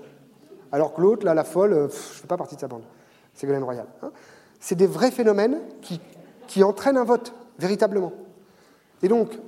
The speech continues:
la demande d'autorité, elle grandit à mesure que la dérégulation des institutions s'opère. Bref, le libéralisme politique, et pas seulement économique, cède le pas aujourd'hui à un illibéralisme. Et c'est ce que revendique Viktor Orban en Hongrie,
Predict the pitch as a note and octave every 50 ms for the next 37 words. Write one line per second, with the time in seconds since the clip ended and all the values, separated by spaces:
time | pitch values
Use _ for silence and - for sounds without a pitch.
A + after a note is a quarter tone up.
0 | - - - _ _ _ _ _ _ _ _ _ _ _ _ - C#3+ D3+ D#3+ G#3+
1 | C4 C#4 C#4 B3 A#3 A3+ A3+ G#3 F#3 F3+ F3+ - C#4 C4+ F#3 D3+ - F3 G3 F#3
2 | G#3+ G3 F3+ E3+ D#3 G3 A3+ - - D3+ C#3 B2+ C3 E3 F#3 E3+ F3 E3+ E3+ E3
3 | D#3+ D#3+ - E3+ D#3 C#3 C#3+ C3+ C3+ - D3 D3+ C#3 - B2+ - - C3+ - E3+
4 | C4 C4 - - - - - - D3+ F3+ F#3+ F#3+ - - - - - D3 D3 E3+
5 | G#3+ G#3 A3 G3 F3+ F#3 G3 F#3+ F3 D3+ C#3 A#2 G2 - - - - F#3+ F#3 F3
6 | - - G#3 - - - - - - _ _ _ _ _ _ _ _ _ _ _
7 | - B2+ - - C3+ C3+ - D3+ C3+ C3+ C3+ C3 - C3+ C3 B2+ F#3 G#3 - -
8 | - - _ _ _ - - - - A3 G3 F3 F3+ E3+ - E3 F3 - - G#3
9 | F3+ E3 D#3 D3+ D#3 F3+ A3+ - - C#3 C3 C3+ C#3 C#3+ - - - A3+ A#3 A3
10 | G#3 E3+ D#3+ C#3+ B2+ B2 A#2 - - - - - - _ _ _ _ _ _ _
11 | _ _ _ _ _ _ _ _ _ _ _ _ _ - A3+ G#3 - - G#3+ -
12 | - G3 E3 F3 D#3+ D3+ D#3 E3+ A#3 A3+ - - - - - _ _ - C#3+ C3+
13 | - D3 B2+ C3 A#2+ A#2 C3+ D3+ D#3+ E3+ D#3+ - - - C3+ B2 B2 A#2+ B2 C3+
14 | B2+ B2 B2 D#3 A3 B3 A#3